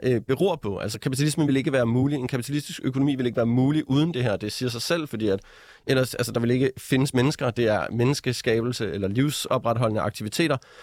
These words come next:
Men det er nogle aktiviteter, som kapitalismen ligesom systematisk nedvurderer og usynliggør. Eller det er en, det er en, det er en, det er en type arbejde, der bliver nedvurderet og usynliggjort i kapitalismen.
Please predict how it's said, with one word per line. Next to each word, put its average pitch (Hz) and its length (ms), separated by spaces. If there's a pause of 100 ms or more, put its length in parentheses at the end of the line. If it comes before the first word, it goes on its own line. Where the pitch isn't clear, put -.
(200)
Men 160 160
det 160 60
er 156 40
nogle 156 160
aktiviteter, 147 560
som 147 140
kapitalismen 151 600
ligesom 139 220
systematisk 139 760 (340)
nedvurderer 156 540
og 107 180
usynliggør. 117 800 (100)
Eller 113 140
det 123 100
er 127 40
en, 123 160
det 127 60
er - 20
en, 123 200
det - 20
er 127 40
en, 123 140
det - 100
er 127 40
en 127 80
type 139 320
arbejde, 139 320
der 123 60
bliver 117 140
nedvurderet 123 560
og 113 60
usynliggjort 113 460
i 92 40
kapitalismen. - 560